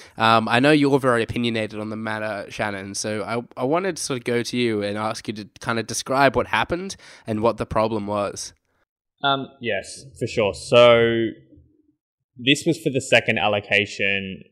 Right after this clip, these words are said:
Speaker 2: that is due for mid-December delivery, and I believe that's the last shipment that we're getting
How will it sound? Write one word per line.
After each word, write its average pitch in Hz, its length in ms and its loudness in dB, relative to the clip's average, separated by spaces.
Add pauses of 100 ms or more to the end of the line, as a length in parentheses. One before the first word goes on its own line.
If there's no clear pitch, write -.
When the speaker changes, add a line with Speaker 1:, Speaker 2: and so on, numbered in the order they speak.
(240)
Speaker 2:
that 101 180 2
is 101 200 -8
due 98 460 -8 (440)
for 95 540 -4
mid-December 95 680 -6
delivery, 92 320 -6
and 92 100 -2
I 90 60 -4
believe 95 280 2
that's 82 220 -4
the 117 80 -2
last 92 540 0
shipment - 320 -10
that 92 120 -10
we're 92 200 -4
getting 90 480 0